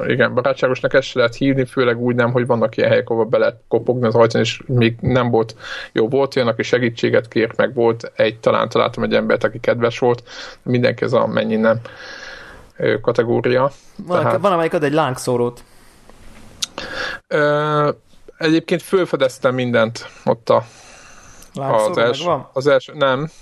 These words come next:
Speaker 2: Akkor nem mindent van, látod?
Speaker 1: Ott az első részben.
Speaker 2: Leges legelején van, aha.
Speaker 1: Nem,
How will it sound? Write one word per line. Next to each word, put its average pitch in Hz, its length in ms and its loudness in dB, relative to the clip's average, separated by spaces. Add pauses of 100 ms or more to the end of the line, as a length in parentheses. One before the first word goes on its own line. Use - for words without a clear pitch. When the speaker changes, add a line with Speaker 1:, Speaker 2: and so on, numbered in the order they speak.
(220)
Speaker 2:
Akkor 147 220 -2
nem 143 140 2
mindent 110 360 -2
van, 120 140 -6
látod? 131 260 -4 (500)
Speaker 1:
Ott - 220 -2
az 143 140 -2
első 123 340 0
részben. 127 340 0
Speaker 2:
Leges 131 140 2
legelején 123 440 -8
van, 127 120 -10
aha. 147 200 -4 (1400)
Speaker 1:
Nem, 170 120 -2